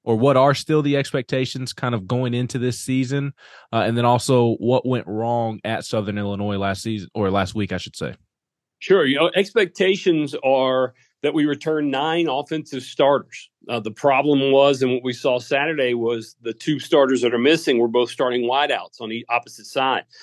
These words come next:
Speaker 2: Uh, and so we just have to get some consistency. There's guys that have been in this program, names like Cam Thomas, which I know you'll hear, Trey Goodwin, you'll hear on Saturday, ha-, have been in this program, have gotten reps and snaps and series, but they've never been,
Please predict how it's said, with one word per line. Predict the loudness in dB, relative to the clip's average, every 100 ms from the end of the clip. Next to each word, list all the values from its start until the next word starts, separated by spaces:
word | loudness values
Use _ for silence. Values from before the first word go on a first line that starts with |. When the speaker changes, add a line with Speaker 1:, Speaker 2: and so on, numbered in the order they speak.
| -20 _
Speaker 2:
Uh, | 0 2 2 0 -4
and | -4 -4
so | -2
we | -2
just | -2 0
have | 0
to | 0
get | 0
some | 0 -4
consistency. | -4 -2 0 0 -2 -8 -6
There's | -2 -2 0
guys | -2 -2 -2 -2
that | -2
have | -2
been | 0 2
in | 2
this | -2 -6
program, | _ 0 0 0 -2 -4 -8 _ _ _
names | 0 2 2
like | 0 0
Cam | 0 0 0
Thomas, | -2 -2 -2 -2 -4
which | -6 -4
I |
know | -2 -2
you'll | -2 -4
hear, | -2 -4
Trey | -4 -6 -6
Goodwin, | -2 -2 0 -2
you'll | 0 -2
hear | -4 -4
on | -4
Saturday, | -6 -6 -4 -6 -8 _ -20 _
ha-, | -2 0
have | 0 0
been | 4 4
in | 6
this | 4 0
program, | 0 0 2 -2 -2
have | -2 -4
gotten | -2 -2 -2 -2
reps | 0 -2 -2 -8
and | -10
snaps | -8 -2 0 0 -4 -8
and | -8
series, | -4 2 4 4 0
but | 0
they've | 0 2
never | 4 4
been, | 4 2 2 -2